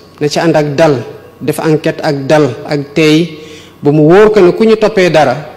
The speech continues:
li nga def lañ la toppee, waaye amul lenn loo xamante ne dañ la ko teg te defuloo ko. Mënuñoo nangu ci réew moo xam ne nit, quel que soit fu mu bokk ak quel que soit ku mu àndal ak quel que soit lu mu yaakaar ne mooy dooleem, jàpp na ne mën na jóg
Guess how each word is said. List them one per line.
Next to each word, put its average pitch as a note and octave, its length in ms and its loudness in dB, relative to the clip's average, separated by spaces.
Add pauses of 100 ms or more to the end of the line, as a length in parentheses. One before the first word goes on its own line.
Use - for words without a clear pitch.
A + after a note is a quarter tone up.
(160)
li D#3+ 140 2
nga E3+ 140 4
def D#3 160 -2
lañ D3+ 180 2
la D3 100 0
toppee, C#3+ 360 -2
waaye C#3 220 2
amul C#3+ 260 0
lenn E3 160 2
loo D#3+ 220 0
xamante C#3 300 -4
ne C3+ 80 -2
dañ C3+ 160 -2
la C3+ 100 0
ko D3 100 -6
teg C#3+ 200 -4 (180)
te D3+ 80 -4
defuloo B2+ 360 -2
ko. - 120 -16 (640)
Mënuñoo F#3 500 4
nangu E3+ 360 4 (120)
ci - 120 -2
réew E3 160 2
moo D#3 200 2
xam E3 260 0
ne C3 80 0 (720)
nit, F#3 420 2
quel A3 200 4
que G#3+ 120 0
soit F3+ 240 2
fu F3+ 120 -2
mu F3 120 0
bokk D3 340 -4 (160)
ak D3+ 160 -6
quel G#3+ 180 4
que G#3+ 100 0
soit E3+ 280 0
ku - 120 -4
mu G3 120 0
àndal D3+ 300 0 (120)
ak D#3+ 160 -8
quel G#3+ 180 2
que G#3+ 100 0
soit G3+ 220 2
lu E3+ 100 4
mu F#3 120 4
yaakaar F3 380 2
ne D#3 60 2
mooy F3 220 4
dooleem, D#3 360 2 (580)
jàpp F3 340 -2
na F3 140 2
ne D#3+ 120 2
mën F3 240 4
na E3+ 120 4
jóg D3+ 180 0